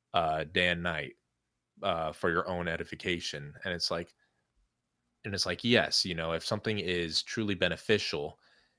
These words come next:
even if it does, you know, stir up a emotional state in you that, you know, could be seen as exploitive or as, um, or as simply, you know, arousing an emotion for emotion's sake,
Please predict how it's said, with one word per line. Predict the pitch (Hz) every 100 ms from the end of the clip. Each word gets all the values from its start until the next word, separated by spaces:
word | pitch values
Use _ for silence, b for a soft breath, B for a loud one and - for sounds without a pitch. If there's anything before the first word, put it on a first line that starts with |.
| _
even | - 123 139
if | 117
it | 92 82 -
does, | 95 95 87
you | 87
know, | 82 80
stir | - - 85
up | 82
a | - 85 80 80
emotional | 80 90 90 - 85
state | - - 87
in | 85 82
you | 78 78
that, | 80 80 -
you | 92
know, | 82 80 76 - _
could | - 92 -
be | 87
seen | - 87 85
as | 71 80 80 82
exploitive | 92 - - 95 90 82 76 78
or | 80 87 82 -
as, | 82 78 76 76 - b b b b b _ -
um, | 92 80 76 71 76 _ _ _ _ _ _ _ _ _ _ _ _ -
or | 101 90
as | 90 85 82
simply, | - 98 85 92 90
you | 85 85
know, | 82 82
arousing | 87 87 92 87
an |
emotion | 82 87 85 90
for | - 85
emotion's | 85 85 - 80
sake, | - - 71 -